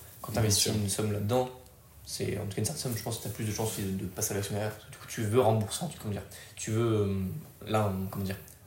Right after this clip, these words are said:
Speaker 1: rembourser un peu de ce que t'as fait, tu vois. Tu veux le, là, le
Speaker 2: Tu veux donner le retour,
Speaker 1: Merci,
Speaker 2: quoi.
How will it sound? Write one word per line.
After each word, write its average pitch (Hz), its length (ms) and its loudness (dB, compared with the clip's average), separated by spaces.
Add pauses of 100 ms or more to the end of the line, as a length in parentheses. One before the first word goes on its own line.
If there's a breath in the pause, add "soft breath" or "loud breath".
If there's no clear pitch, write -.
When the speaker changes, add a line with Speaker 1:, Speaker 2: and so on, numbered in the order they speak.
(260)
Speaker 1:
rembourser 113 320 2
un - 20 0
peu 107 180 0
de 196 60 2
ce - 60 -2
que - 60 -10
t'as 123 60 0
fait, 123 120 0
tu - 80 -6
vois. 104 100 -2 (160)
Tu - 160 -10
veux 107 100 4
le, 98 240 2
là, 98 160 0
le 95 160 -2 (260)
Speaker 2:
Tu - 140 -4
veux 107 80 2
donner 107 200 4
le 104 80 6
retour, 107 280 6
Speaker 1:
Merci, 127 280 10
Speaker 2:
quoi. 117 60 4